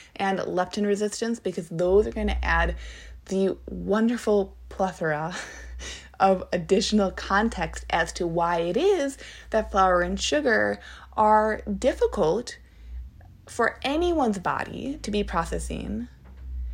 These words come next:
but also why they're completely neutral in terms of foods that are coming in,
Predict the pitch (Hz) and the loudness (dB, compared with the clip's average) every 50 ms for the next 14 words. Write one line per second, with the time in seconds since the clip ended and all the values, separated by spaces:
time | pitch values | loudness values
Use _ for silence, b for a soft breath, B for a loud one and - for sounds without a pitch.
0 | B B B - 233 226 254 277 302 311 - 269 233 226 214 - 190 185 190 190 | B B B 0 2 4 6 6 4 4 2 2 4 4 4 2 0 0 0 2
1 | 202 233 254 254 254 233 214 208 - - 202 185 - 269 311 - - 185 175 175 | 2 2 2 0 0 0 -2 -2 -2 -4 -6 -2 -2 -2 -2 -2 -2 -4 -2 -2
2 | 175 208 349 508 - - - - - - - 247 277 285 - - 208 196 190 180 | 0 0 -2 -2 -4 -6 -6 -6 -4 -4 -4 -4 -6 -6 -4 -2 -2 -2 -2 -2
3 | 185 175 180 175 - - 208 214 220 202 202 185 175 165 165 - - 160 156 156 | -2 -2 -4 -6 -2 0 0 0 2 0 0 0 0 -2 -6 -6 -8 -8 -6 -4
4 | 165 170 233 285 302 285 254 254 269 269 - | -2 -2 0 0 0 0 -2 -4 -4 -6 -10